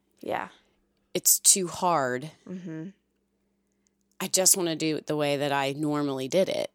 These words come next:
Speaker 1: Yeah.
Speaker 2: Well, that's what people think about teaching concep-, conceptually.
Speaker 1: Yeah.
Speaker 2: And now you're saying, "And it was this coach.
Speaker 1: Yeah.
Speaker 2: And she was convincing me that it's really worth it."
Speaker 1: Mm-hmm.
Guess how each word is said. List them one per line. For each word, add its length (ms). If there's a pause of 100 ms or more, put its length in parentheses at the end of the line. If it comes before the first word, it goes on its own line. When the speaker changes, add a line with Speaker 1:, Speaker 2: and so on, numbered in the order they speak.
Speaker 1:
Yeah. 280 (360)
Speaker 2:
Well, 160
that's 300
what 120
people 280
think 340
about 440
teaching 440
concep-, 480
conceptually. 880
Speaker 1:
Yeah. 340 (120)
Speaker 2:
And 180
now 240
you're 180
saying, 680 (340)
"And 100
it 80
was 180
this 200
coach. 800 (140)
Speaker 1:
Yeah. 420 (220)
Speaker 2:
And 160
she 300
was 220
convincing 760
me 320 (220)
that 160
it's 220
really 400
worth 420
it." 220 (120)
Speaker 1:
Mm-hmm. 400